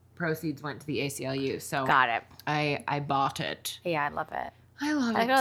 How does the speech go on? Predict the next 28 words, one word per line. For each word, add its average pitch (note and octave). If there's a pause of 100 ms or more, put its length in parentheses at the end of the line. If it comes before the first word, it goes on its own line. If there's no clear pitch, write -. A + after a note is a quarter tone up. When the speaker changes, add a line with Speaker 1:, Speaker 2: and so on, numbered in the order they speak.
(140)
Speaker 2:
those, -
Speaker 1:
too. E3+
Speaker 2:
those F3
butts. D3+
Speaker 1:
I D#3+
know. D#3
I D#3
love D#3
the E3
butts. D3+
And A#3
it's B3
like, A#3
I A3
was G#3+
like, F#3+
"Should -
I A#3
put A3+
naked F3+
people E3+
next D3+
to E3
the D3+
dining C#3+
room C#3+
table?" D#3 (400)
Speaker 2:
But F4